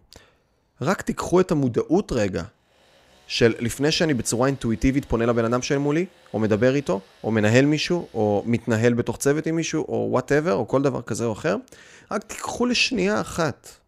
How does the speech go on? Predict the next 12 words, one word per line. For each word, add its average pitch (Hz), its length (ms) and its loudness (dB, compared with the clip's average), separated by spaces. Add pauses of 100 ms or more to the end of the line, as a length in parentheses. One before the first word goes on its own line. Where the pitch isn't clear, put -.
(720)
את - 220 -4
התודעה - 1600 -2 (320)
של 104 320 -2 (480)
מי 175 300 0
עומד 131 420 2
מולי. 110 340 0 (540)
בוא 151 220 2
נחשוב 180 580 2
רגע 160 240 4
מה 127 140 4
מניע 120 420 2
אותו, - 280 -12